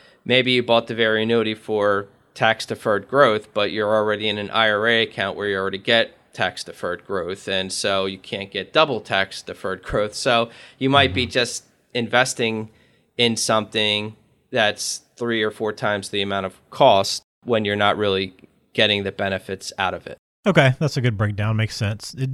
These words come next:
Speaker 2: n-, didn't get too far in the weeds for me, so that, I kind of was able to follow that pretty well.
Speaker 1: It's, it's, it's a little hard just to do it, you know, over this, uh, podcast. It's, it's a little easier when you maybe have a statement or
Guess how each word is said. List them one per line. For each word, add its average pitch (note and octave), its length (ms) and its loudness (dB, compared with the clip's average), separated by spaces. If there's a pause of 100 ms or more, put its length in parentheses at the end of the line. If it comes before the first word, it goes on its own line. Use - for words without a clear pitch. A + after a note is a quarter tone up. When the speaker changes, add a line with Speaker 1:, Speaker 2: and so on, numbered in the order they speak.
Speaker 2:
n-, F3 160 -2
didn't G3+ 220 2
get F#3 160 2
too F#3+ 180 6
far C#3+ 240 6
in B2+ 60 4
the A#2+ 80 4
weeds A2 280 0
for G2+ 220 -8
me, G2+ 100 -8
so B2 260 -2
that, - 180 -12 (360)
I B2+ 60 0
kind A#2+ 220 6
of A#2 60 6
was A2+ 100 0
able A2+ 160 2
to A2 40 -4
follow A2 280 -2
that A2 160 -8
pretty A2 160 -4
well. G#2 320 -2
Speaker 1:
It's, C#3+ 320 -6
it's, C#3 360 -10
it's C3+ 220 -6
a D#3+ 60 -4
little D#3 240 4
hard B2+ 260 6
just - 220 -8
to A2 40 -10
do A2+ 300 2
it, A2 240 0
you G#2 120 -4
know, F#2+ 160 2
over G2+ 440 0 (720)
this, G2 380 -8
uh, F#2+ 300 0 (260)
podcast. G#2 640 2
It's, F#2 220 -8
it's - 240 -8
a G2 60 -4
little G2+ 240 2
easier F#2+ 320 0
when F#2 160 0
you F#2 80 0
maybe F#2+ 240 0
have F#2+ 160 -2
a F#2 60 -4
statement F#2+ 580 -2
or F2 340 -6